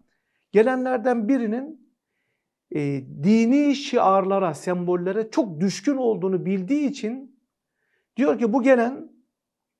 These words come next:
şiarlara çok düşkün bir adamdır. Hemen," diyor, "kurbanlık develerimizi onun önüne doğru sürün. Bu arada kendiniz de telbiye getirin, yani ihramdasınız ve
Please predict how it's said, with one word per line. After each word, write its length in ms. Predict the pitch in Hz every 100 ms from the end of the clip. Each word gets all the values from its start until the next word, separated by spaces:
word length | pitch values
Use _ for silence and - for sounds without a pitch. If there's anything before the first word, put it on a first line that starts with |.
| _ _ _ _ _ _ _ _ _ _ _ _
şiarlara 800 | - - 226 226 247 247 262 254
çok 220 | 277 277
düşkün 400 | 202 - 254 214
bir 120 | 180
adamdır. 440 | 143 139 127 127 -
Hemen," 340 | 269 277 262
diyor, 200 | 226 214
"kurbanlık 580 | - 214 220 233 262 -
develerimizi 880 | 190 202 214 208 208 202 226 285 - _ _ _
onun 300 | - 208 269
önüne 440 | - 180 214 262 214
doğru 220 | 226 214
sürün. 560 | - 254 185 - - _ _ _ _ _
Bu 140 | 175 254
arada 260 | 247 240
kendiniz 420 | 240 226 226 254 226
de 120 | 233
telbiye 400 | 190 190 214 208
getirin, 440 | 202 202 220 165
yani 260 | 147 156 156
ihramdasınız 760 | 156 147 170 220 226 233 208 196
ve 200 | 226